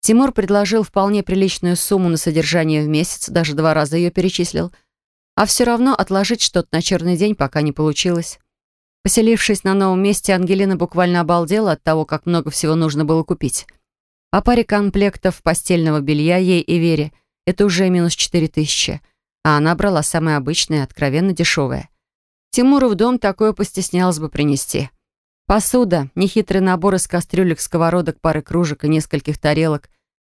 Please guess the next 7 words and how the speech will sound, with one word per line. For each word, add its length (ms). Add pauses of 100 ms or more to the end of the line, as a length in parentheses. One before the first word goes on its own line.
еще 300
минус 280
три 160
тысячи. 580 (440)
Электрический 680
чайник, 440
утюг. 440